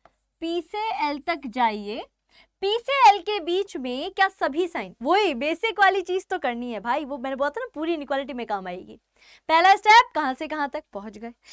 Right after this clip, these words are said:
दूसरा स्टेप, क्या सभी सिंबल एक ही डायरेक्शन में देख रहे हैं? हाँ जी, ये इधर, इधर, इधर, इधर, सब एक ही डायरेक्शन में देख रहे हैं, मतलब रिलेशन पॉसिबल।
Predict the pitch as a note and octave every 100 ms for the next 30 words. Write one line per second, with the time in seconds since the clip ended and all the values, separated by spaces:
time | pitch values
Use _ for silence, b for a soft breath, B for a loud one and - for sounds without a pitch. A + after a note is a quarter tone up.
0 | B C4 D#4+ F#4 A4 A4 A4+ A4+ A#4+ C#5
1 | - - _ b b b b b b b
2 | b _ _ F#4 G#4+ A4+ G#4 G4 G4 B4
3 | B4 G#4+ G#4 A4+ A4+ G#4+ A4 G#4+ G#4 G#4
4 | A4 G#4+ G#4+ G4+ A4 G4+ G#4 G#4 A#4 C#5
5 | C#4+ C#4 C#4 B3 F#4 F#4+ E4+ B3 A#3 C#4+
6 | C4+ D#4+ C#4+ B3 D#4+ C4+ C4 E4 B3 D4
7 | D#4+ D4+ C#4+ G4 G4+ F4 F4 D#4 D4 D#4
8 | C#4+ C4 D#4 C4 C4 C#4 F#4+ G#4 B4+ -
9 | A#3+ - C#4+ D4 C#4 A3+ -